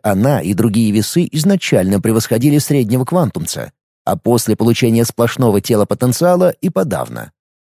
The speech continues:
Тирана с его двадцатью бойцами Алекс прикрепил к подразделению Лисав,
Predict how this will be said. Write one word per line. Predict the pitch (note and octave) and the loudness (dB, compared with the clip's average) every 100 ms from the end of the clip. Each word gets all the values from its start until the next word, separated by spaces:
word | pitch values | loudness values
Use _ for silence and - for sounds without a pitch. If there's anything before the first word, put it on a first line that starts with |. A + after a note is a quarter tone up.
| _ - | _ -8
Тирана | - G2 F#3 D3 D2 | -2 2 2 2 -2
с | - | -4
его | G#2 A#2 | -2 0
двадцатью | G#2 A#2 C#3+ A#2 A#2 | 2 0 0 0 0
бойцами | A2 A2 E3+ F3 F3 - | 0 0 0 2 2 0
Алекс | D3 F3+ F#3+ - | 0 2 2 0
прикрепил | - D3 A2+ - E3+ F3 | -2 0 0 2 2 2
к | |
подразделению | - E3 F3 A#2 C#3 B2+ A#2+ A#2 | 0 0 0 2 0 2 2 2
Лисав, | G#2+ G2 - A1+ - | 2 -2 -6 -10 -12